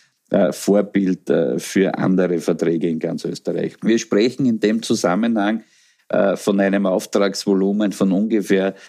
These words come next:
äh, sechzig Komma fünf Millionen Euro. Die V C D ist ein, äh, Pilotprojekt, äh, wo es, äh, darum geht,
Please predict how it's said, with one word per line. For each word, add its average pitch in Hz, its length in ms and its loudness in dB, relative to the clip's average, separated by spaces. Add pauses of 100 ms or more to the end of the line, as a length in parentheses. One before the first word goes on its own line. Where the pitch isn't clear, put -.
(100)
äh, 90 180 -2
sechzig - 720 0
Komma 95 300 0
fünf 98 640 -2
Millionen 90 1040 0
Euro. 90 340 0 (360)
Die 123 380 2
V 123 160 0
C 120 360 0
D 127 280 -2 (220)
ist 113 400 -2
ein, 101 280 2
äh, 85 320 -2
Pilotprojekt, 120 1500 0
äh, 107 140 0 (120)
wo 107 240 0
es, - 320 -6
äh, 104 240 -2
darum 117 640 0
geht, 107 560 0